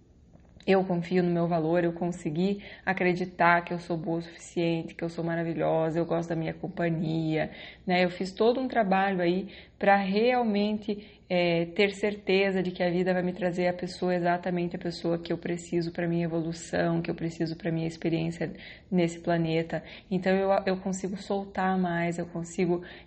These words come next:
é, realmente ir pras relações de uma forma bem mais solta. E aí, as pessoas querem, elas querem grudar, sabe? É diferente. Quanto mais você quer aprender, quanto mais você quer segurar, quanto mais você fica preocupada em querer fazer dar certo,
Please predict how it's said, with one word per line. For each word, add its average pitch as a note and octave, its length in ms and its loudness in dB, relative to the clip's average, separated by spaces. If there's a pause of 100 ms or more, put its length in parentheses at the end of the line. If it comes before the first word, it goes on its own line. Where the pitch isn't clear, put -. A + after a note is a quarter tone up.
é, E3+ 220 4
realmente E3+ 520 2
ir E3+ 40 -6
pras F3 240 -2
relações E3+ 460 0
de E3+ 60 -6
uma E3+ 140 0
forma F3 300 0
bem F3+ 160 0
mais F#3+ 240 -2
solta. E3 420 -4
E F#3 160 -2
aí, F3+ 480 -2
as E3+ 120 -6
pessoas E3 520 -6
querem, E3 460 -4 (400)
elas F3+ 340 4
querem D#3 300 -2
grudar, D3 480 -4 (160)
sabe? E3 440 0
É E3+ 80 -2
diferente. E3 600 -4 (320)
Quanto F3+ 280 -2
mais A#3+ 440 2
você B3+ 140 -6
quer A3 120 0
aprender, F3 580 0
quanto E3+ 280 -10
mais F#3 220 -2
você - 80 -10
quer G#3 160 -4
segurar, F#3 560 0
quanto E3+ 240 -10
mais F3 160 -2
você - 80 -14
fica - 180 -8
preocupada F#3+ 680 0
em G#3 40 0
querer G3+ 220 -2
fazer F#3 240 -2
dar F#3 140 -2
certo, F3 420 -4